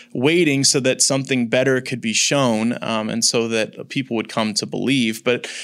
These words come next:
it didn't nullify that a man, Lazarus, had to get sick and eventually did die. And Jesus finds out that his friend dies, and he comes back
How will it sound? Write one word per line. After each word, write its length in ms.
it 200
didn't 320
nullify 680
that 220
a 120
man, 460
Lazarus, 520
had 200
to 60
get 160
sick 500
and 140
eventually 500
did 260
die. 520
And 160
Jesus 380
finds 360
out 220
that 100
his 160
friend 280
dies, 340
and 80
he 60
comes 320
back 360